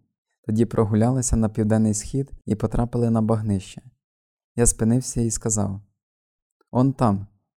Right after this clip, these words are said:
десь за п'ять-шість десятків кроків. Не бачу сенсу туди борсатися, якщо звідси видно. На вигляд таке саме». «Так, безнадійне». Ларі трохи пооглядав місцину. «В такому разі»,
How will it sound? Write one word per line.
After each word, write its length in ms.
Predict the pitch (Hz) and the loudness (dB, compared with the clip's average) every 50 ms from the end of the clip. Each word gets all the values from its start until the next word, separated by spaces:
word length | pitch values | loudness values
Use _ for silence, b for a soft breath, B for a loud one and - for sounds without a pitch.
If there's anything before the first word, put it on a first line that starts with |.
| _ _ _ | _ _ _
десь 200 | 117 127 135 131 | 2 4 4 4
за 140 | 120 127 123 | 4 2 0
п'ять-шість 540 | - - 127 127 127 - - 139 127 117 117 | 2 2 0 2 0 0 0 0 0 2 2
десятків 520 | 117 113 - - 123 120 - - 120 110 | 0 2 2 2 0 0 -2 -2 -4 -4
кроків. 480 | - - 117 107 101 104 - 107 104 104 - _ _ _ _ _ _ _ _ - | -2 0 0 0 0 -2 -6 -10 -10 -12 -14 _ _ _ _ _ _ _ _ -4
Не 80 | 120 | 0
бачу 320 | 117 117 131 131 127 135 131 | 2 2 2 2 2 0 0
сенсу 360 | - - 127 113 - - 107 | 0 0 0 0 -2 -4 -4
туди 260 | - - 113 110 113 | -4 -2 0 2 2
борсатися, 840 | 104 104 120 131 - - - 117 - 104 104 - - 107 104 104 - _ | 2 2 2 0 0 0 -2 -2 0 -2 -2 -2 -4 -4 -6 -8 -10 _
якщо 320 | - 113 110 - - 127 117 | -2 -2 -2 0 -2 -2 0
звідси 420 | 110 110 113 110 101 - - 101 | 0 0 -2 -2 0 0 -2 0
видно. 360 | 98 101 101 101 - 107 110 - _ _ _ _ _ _ _ _ _ _ _ _ _ _ | 0 0 0 -2 -4 -8 -12 -14 _ _ _ _ _ _ _ _ _ _ _ _ _ _
На 100 | - 113 | 0 0
вигляд 400 | 110 110 135 147 143 131 127 120 | 2 4 2 2 0 -2 -4 -4
таке 240 | - 123 - - 127 | -6 -8 -4 -2 -2
саме». 440 | 120 - - 117 107 98 95 98 104 - _ _ _ _ _ _ _ _ _ _ _ | -2 0 0 0 0 -2 -2 -6 -10 -14 _ _ _ _ _ _ _ _ _ _ _
«Так, 440 | - 120 117 107 95 92 95 - - _ _ _ _ _ _ _ _ _ _ _ | -4 -2 -2 -2 -2 -4 -6 -12 -18 _ _ _ _ _ _ _ _ _ _ _
безнадійне». 1300 | - - - 107 110 107 110 107 110 107 110 113 110 107 107 107 110 110 98 95 92 98 - - - - _ _ _ _ _ _ _ _ | -16 -8 -4 -2 -2 0 0 0 0 0 0 0 0 0 0 2 2 0 0 0 -4 -6 -8 -10 -14 -20 _ _ _ _ _ _ _ _
Ларі 280 | - 107 107 107 110 104 | -2 0 0 2 0 0
трохи 340 | 104 - 110 110 - - 110 | 0 0 -2 -2 -2 -6 -6
пооглядав 600 | - - 107 107 104 107 110 107 110 107 101 98 | -2 0 2 2 2 0 -2 -2 -2 -2 -2 -2
місцину. 580 | 98 98 - - - - 107 104 104 107 - - _ _ _ _ _ _ _ _ _ _ _ _ | -4 -6 -6 -6 -6 -6 -6 -6 -8 -10 -12 -18 _ _ _ _ _ _ _ _ _ _ _ _
«В 240 | _ _ _ _ - | _ _ _ _ -12
такому 560 | 120 107 - - 120 120 123 120 120 117 117 | -12 -12 -10 -6 -6 -4 -2 -2 -2 -2 -4
разі», 640 | 117 123 143 147 139 127 110 101 107 107 104 107 - | -6 -8 -10 -10 -10 -12 -12 -10 -12 -12 -14 -16 -18